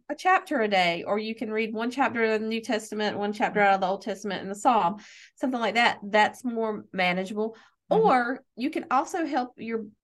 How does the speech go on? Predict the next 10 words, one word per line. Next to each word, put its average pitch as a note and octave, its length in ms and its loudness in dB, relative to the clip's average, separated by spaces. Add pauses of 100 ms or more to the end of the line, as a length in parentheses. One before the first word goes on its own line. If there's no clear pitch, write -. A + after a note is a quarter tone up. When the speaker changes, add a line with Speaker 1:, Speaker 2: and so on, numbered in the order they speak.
(100)
Speaker 1:
yourself G#3+ 580 -2
have G#3 260 0
other G#3 320 0
ways F#3+ 760 -2 (1400)
of G#3 360 2
getting G#3+ 260 2
the F#3+ 80 -2
gospel. - 640 -2 (260)
Speaker 2:
Right. F3 140 2
Speaker 1:
Like, F#3 240 2